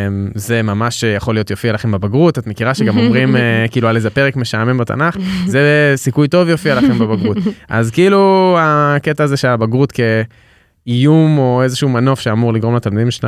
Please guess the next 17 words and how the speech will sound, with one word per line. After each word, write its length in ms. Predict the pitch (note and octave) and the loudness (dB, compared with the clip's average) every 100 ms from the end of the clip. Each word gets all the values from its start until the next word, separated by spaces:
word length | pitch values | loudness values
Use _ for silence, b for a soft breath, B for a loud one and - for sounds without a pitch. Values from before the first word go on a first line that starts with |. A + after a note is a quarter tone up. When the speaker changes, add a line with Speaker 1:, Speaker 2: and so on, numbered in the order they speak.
| - | -6
Speaker 1:
שלנו 400 | G#2+ A#2 G#2+ G2+ | -4 -2 -2 -4
ללמוד, 420 | F#2+ G2 A2 F3+ C#4+ - _ _ _ _ _ _ _ F#2 | -4 -2 0 0 0 -6 _ _ _ _ _ _ _ -6
אה, 240 | F#2 F#2+ | -4 -2
זהו, 440 | F#2+ A#2 A3 B3 A2 | -2 0 0 0 0
וכמו, 1080 | G#2+ G2+ G2 - A#2 B2+ C3 C3+ C3 B2+ C3 B2+ B B _ _ _ _ _ - | -2 -2 -2 -2 0 0 0 0 0 0 -2 -4 B B _ _ _ _ _ -4
כמו 200 | B2 C3+ | 0 0
טירון, 480 | - C#3 A#2+ G#2+ A2 A#2 | 0 0 0 0 -2 -6
נפלתי 380 | G#2+ A#2+ C3 | -6 -4 -2
גם 160 | C#3 C#3+ | -2 0
אני 180 | C#3+ D#3+ | 0 0
למשפטי 500 | A#2 A2 - A2+ A#2 | 0 -4 -6 -4 -2
מורים, 460 | A#2 A2+ A#2+ A#2+ | 0 0 0 0
אה, 200 | A#2 A2+ A2+ | 0 0 -2
קלאסיים. 560 | A#2+ A2+ - G2+ A2+ _ _ _ - G2+ | -4 -4 -6 -10 -10 _ _ _ -12 -6
אה, 220 | G2+ G2 | -4 -4
אז 140 | G2 | -6
כן, 200 | - G2+ | -8 -8